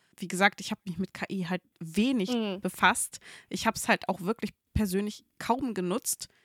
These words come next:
Speaker 1: Ich hab mal rumgespielt, aber ich hab mich halt auch ewig einfach gar nicht, ich hatte halt Angst auch ein bisschen vor,
Speaker 2: Ja.
Speaker 1: ich hab Angst ein bisschen vor K I. Ich hab Angst, was, was die mit meinen, meinen Sachen, die ich da so eingeben könnte, machen könnte.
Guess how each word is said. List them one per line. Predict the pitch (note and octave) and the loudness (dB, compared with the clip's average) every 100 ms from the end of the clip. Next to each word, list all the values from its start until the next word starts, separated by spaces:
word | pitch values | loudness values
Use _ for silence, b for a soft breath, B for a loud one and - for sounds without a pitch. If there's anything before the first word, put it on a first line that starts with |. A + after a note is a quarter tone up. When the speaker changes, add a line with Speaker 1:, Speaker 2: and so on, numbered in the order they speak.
| _ | _
Speaker 1:
Ich | - | -8
hab | F#3+ - | -6 -2
mal | F3 | -2
rumgespielt, | E3 A3 B3+ F#3 - A#3 C#4 | 2 4 4 2 0 -2 2
aber | F#3+ F3+ | 2 2
ich | G3 | 0
hab | - | -2
mich | G3 G3 | -4 -4
halt | E3+ | -4
auch | F#3+ - | -4 -4
ewig | G#3+ G3+ - | -4 -4 -4
einfach | F#3 F3 - | -4 -4 -2
gar | F3+ | 0
nicht, | F#3+ - - | 0 -4 -10
ich | G3 - | -6 -4
hatte | A3 A3+ | 2 4
halt | - F3+ | 4 6
Angst | D4 - E3+ | 6 6 8
auch | A3 | 8
ein | A3+ | 10
bisschen | D#4+ - F#4+ | 10 10 8
vor, | - C#4 - - | 8 0 -2 0
Speaker 2:
Ja. | A#3 | 4
Speaker 1:
ich | A3 | 4
hab | - | 10
Angst | C#4+ A#4 - D#4 | 10 10 6 4
ein | |
bisschen | C#4 - C#4+ | 6 6 6
vor | C4+ C4+ | 8 8
K | - A3 | 10 8
I. | |
Ich | C4 D4+ | 8 2
hab | - | 4
Angst, | A#3+ D#4+ - | 2 2 0
was, | B3+ - | 0 0
was | - B3+ | -2 -4
die | A#3+ | -2
mit | A#3 - | -4 2
meinen, | A#3 A#3 A#3 | 4 4 0
meinen | A#3 A3 - | -4 -6 -4
Sachen, | B3+ C#4 A3+ | -2 -2 -2
die | A#3 | -2
ich | - | -2
da | A#3 | 0
so | A#3 | 2
eingeben | A#3+ B3 A#3+ A3+ | 0 0 -4 -2
könnte, | A#3+ A3+ A3+ | -2 -2 -2
machen | A#3+ - D#4+ B3 | -2 0 0 0
könnte. | G3 D#3+ F3 E3+ | 0 0 0 -2